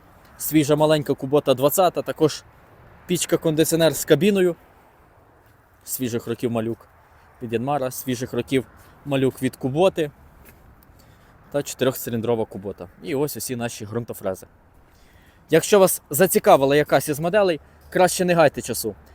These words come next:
а скоріш телефонуйте на номер компанії та уточнюйте в менеджера наявність. Також переходьте на наш сайт, щоб побачити увесь актуальний асортимент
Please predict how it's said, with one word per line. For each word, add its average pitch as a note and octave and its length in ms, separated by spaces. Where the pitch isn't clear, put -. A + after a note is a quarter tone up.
а B3+ 140
скоріш F#3+ 380
телефонуйте D3+ 600
на D3 100
номер B2 260
компанії G3 520
та B3+ 120
уточнюйте E3+ 640
в A#2 40
менеджера B2+ 460
наявність. G#2+ 560
Також F#3+ 380
переходьте E3+ 560
на C3+ 100
наш D#3+ 200
сайт, D3 320
щоб - 220
побачити D3 640
увесь C#3+ 500
актуальний C3+ 480
асортимент C#3 560